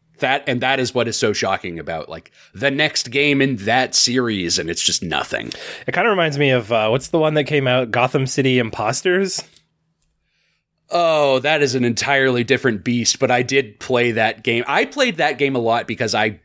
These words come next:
Speaker 1: bought a P S three off of a friend of my mom.
Speaker 2: Mm-hmm.
Speaker 1: Uh, and, like, that was the PlayStation Plus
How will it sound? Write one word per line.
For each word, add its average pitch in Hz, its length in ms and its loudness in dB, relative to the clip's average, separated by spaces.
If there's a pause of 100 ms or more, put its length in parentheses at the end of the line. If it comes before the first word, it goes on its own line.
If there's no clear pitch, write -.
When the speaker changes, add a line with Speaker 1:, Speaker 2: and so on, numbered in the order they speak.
(140)
Speaker 1:
bought 113 420 0
a 110 240 0
P 135 360 -4
S 120 160 0
three 104 520 -2
off 95 240 -2
of 101 120 -10
a 95 60 -4
friend 117 400 0
of 110 120 0
my 95 160 0
mom. 90 840 -2
Speaker 2:
Mm-hmm. 156 200 4 (480)
Speaker 1:
Uh, 80 420 2 (100)
and, 95 640 -4 (320)
like, 95 180 -8 (100)
that 110 360 -2
was 104 640 -2
the 101 500 -6
PlayStation 113 580 -2
Plus 107 380 0